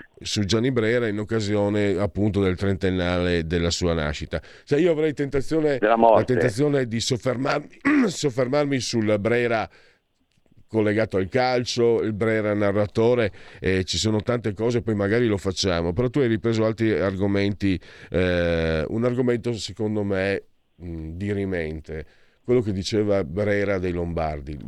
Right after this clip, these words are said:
Speaker 1: da lombardo, arcimatto, la ama la Lombardia, ama, studia, studia, studia, studia la storia,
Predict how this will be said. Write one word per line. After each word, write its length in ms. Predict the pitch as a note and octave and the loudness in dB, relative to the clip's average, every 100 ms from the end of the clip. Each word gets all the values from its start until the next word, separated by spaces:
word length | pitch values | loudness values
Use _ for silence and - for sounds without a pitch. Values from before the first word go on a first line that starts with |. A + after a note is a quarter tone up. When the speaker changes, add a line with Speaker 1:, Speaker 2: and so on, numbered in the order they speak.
| - | -6
Speaker 1:
da 160 | F#2 | -2
lombardo, 840 | G#2 G#2 A2 G#2+ F#2+ D#2+ D2+ D2+ C#2 - | 0 0 2 0 -2 -4 -6 -8 -8 -6
arcimatto, 840 | G2+ - - F#2+ G2 F#2 - D2+ D2+ - _ _ _ - | -6 -6 -8 -4 -4 -6 -10 -10 -10 -10 _ _ _ -6
la 380 | F#2 F2 A#2 | -4 -2 -2
ama 360 | A2+ G2+ F#2 C#2+ | -2 -4 -6 -8
la 140 | A1+ G2 | -6 -4
Lombardia, 920 | G2 G2 G2 F2+ G#2+ G#2+ A#2 B2 B2+ - _ - | -2 -2 -4 -2 0 2 2 0 -4 -12 _ -8
ama, 420 | A2 A2 A2 G#2 | -4 -4 -2 -4
studia, 800 | G2+ - D#3 D#3+ A#2 G#2 E2+ C#2+ - | -6 -2 0 2 0 0 0 -4 -12
studia, 580 | - - D3+ F3 G#2 E2+ | -14 -2 0 0 -2 -4
studia, 460 | - C#3 D3 G#2+ | 0 0 2 0
studia 520 | E2+ G#2 C#3 B2+ G2+ D#2+ | -2 0 2 2 0 0
la 100 | E2 | -4
storia, 680 | - A2+ G#2+ G#2 B2 D3+ | -2 0 2 2 0 -2